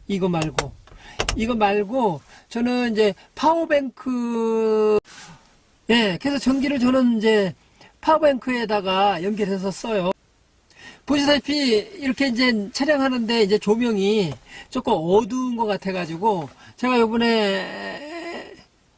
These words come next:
또 하나를 샀어요. 요쪽에다가, 요쪽에다가 요거를 좀 조명, 요걸 밝기를 하면은 좀 더 밝을까 해서.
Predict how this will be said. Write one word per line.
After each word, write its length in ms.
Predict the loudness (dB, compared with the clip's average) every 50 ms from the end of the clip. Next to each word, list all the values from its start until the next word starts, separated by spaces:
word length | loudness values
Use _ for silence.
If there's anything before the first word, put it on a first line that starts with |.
| _ -6
또 100 | -2 0
하나를 440 | 0 2 2 2 2 2 0 -2 -4
샀어요. 880 | -4 -6 -6 -6 -4 -4 -4 -2 0 0 2 2 2 0 0 -2 -8 -16 _ _ _ _ -20 -20 -18 -18 -18 -18 -18 -20 -20 _ -20 -20 -20 _ -8 -4 -4 -4 0 2 2
요쪽에다가, 920 | 2 2 2 0 2 2 2 2 2 0 0 0 0 0 0 -2 -4 -8 _ _ _ _ _ _ _ -8
요쪽에다가 960 | -6 -6 -2 -2 -2 0 0 0 0 0 2 2 2 2 0 -2 -4 -8 -10 -10 -6
요거를 320 | -4 -4 -2 -2 -2 0
좀 960 | 0 -2 -2 -2 -2 -4 -6 -6 -8 -12 -12 -10 -10 -10 -10 -10 -10 -10 -6
조명, 500 | -4 -2 0 0 2 2 2 0 0 -2
요걸 440 | -2 0 0 2 2 0 0 -2 -4 -4
밝기를 400 | -4 -4 -4 -2 0 0 2 2
하면은 640 | 0 0 -2 -2 0 0 2 2 2 0 0 -2 -6 -10 -14 -16 -16 -16 -12 -8
좀 160 | -6 -4 0
더 100 | 0 0
밝을까 520 | 0 2 0 0 0 0 -2 -2 0 0 0
해서. 600 | 0 0 -2 -2 -2 0 0 2 0 0 -2